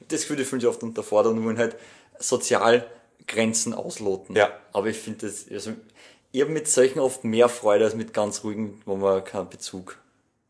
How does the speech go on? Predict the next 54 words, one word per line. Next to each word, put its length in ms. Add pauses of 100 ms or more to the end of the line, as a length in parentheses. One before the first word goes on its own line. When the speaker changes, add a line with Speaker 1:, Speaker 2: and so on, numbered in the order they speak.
(280)
Speaker 2:
Jetzt 200
als 120
Lehrer. 300 (100)
Speaker 1:
Ja. 280
Speaker 2:
Ja, 280
stimmt, 320
ja. 120
Speaker 1:
Cool. 60
Speaker 2:
Das 80
Speaker 1:
Also 120
Speaker 2:
ist 60
ein 60
Speaker 1:
mich 80
Speaker 2:
bisschen 240
Speaker 1:
stört, 180
Speaker 2:
Pep 100
Speaker 1:
mich, 140
Speaker 2:
reinbringen. 420
Speaker 1:
mich 160
stört 260
das 100
eigentlich 200
Speaker 2:
Ja. 120
Speaker 1:
überhaupt 420
nicht. 200 (240)
Ja. 200
Speaker 2:
Ich 100
habe 140
eine 100
lustige 320
Studie, 220
also 120
interessante 360
Studie 200
gefunden 360
dann 120
zu 100
dem 100
Thema 180
coole 240
Kinder. 460 (520)
Ähm, 160
so 200
diese 260
ehemals 540
coolen 220
Kinder, 380
die 140
halt 160
früher 380
so 220
diese 180
landläufige 500
Bezeichnung 300